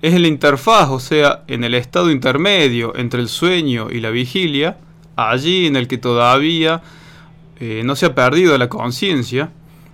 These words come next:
aunque vaga a merced del em-, embotamiento de los sentidos. Digo, es allí, en esa transición, en la que emergen elementos esenciales de la vida en tanto humanos y seres sociales.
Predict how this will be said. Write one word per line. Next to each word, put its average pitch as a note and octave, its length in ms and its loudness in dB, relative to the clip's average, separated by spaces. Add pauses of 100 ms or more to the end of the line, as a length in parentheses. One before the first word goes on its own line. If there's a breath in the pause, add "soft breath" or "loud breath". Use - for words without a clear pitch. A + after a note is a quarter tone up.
(160)
aunque B2+ 260 -2
vaga D#3 380 4
a B2+ 40 4
merced B2 560 0
del A#2+ 200 -2
em-, A#2+ 200 -8 (140)
embotamiento B2 680 -2
de B2 80 0
los A#2+ 100 -6
sentidos. C3+ 760 -4
Digo, C3 280 0
es C#3 180 -4
allí, C#3+ 460 2
en B2+ 100 0
esa C#3+ 220 -2
transición, C#3 760 -2 (360 loud breath)
en C3 120 -4
la B2 120 -2
que B2+ 120 -2
emergen D3 440 0
elementos D3 420 0
esenciales C3 760 0
de A#2+ 80 -2
la B2 140 0
vida D#3 420 0
en A#2+ 100 -4
tanto C3 300 -2
humanos F3 680 -2
y C#3 100 -8
seres C#3+ 280 -2
sociales. B2 760 -4